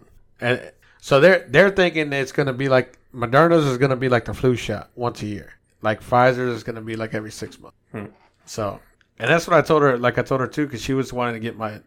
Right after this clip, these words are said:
Speaker 1: my kids vaccinated. And I told her, "You fucking, you done lost your goddamn mind there."
Speaker 2: Not doing that.
Speaker 1: Yeah. I said, I said, because the only one option available is Pfizer,
Speaker 2: Mm-hmm.
Speaker 1: and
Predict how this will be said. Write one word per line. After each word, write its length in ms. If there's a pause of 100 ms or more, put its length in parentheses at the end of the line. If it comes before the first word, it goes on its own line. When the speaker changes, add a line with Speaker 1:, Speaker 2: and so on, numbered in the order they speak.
(160)
Speaker 1:
my 140
kids 300
vaccinated. 500
And 80
I 60
told 160
her, 60
"You 280
fucking, 340
you 120
done 220
lost 420
your 80
goddamn 320
mind 200
there." 180 (300)
Speaker 2:
Not 300
doing 160
that. 260 (200)
Speaker 1:
Yeah. 180 (400)
I 80
said, 300
I 160
said, 300 (280)
because 300
the 100
only 180
one 200
option 400
available 500
is 160
Pfizer, 520 (320)
Speaker 2:
Mm-hmm. 100
Speaker 1:
and 540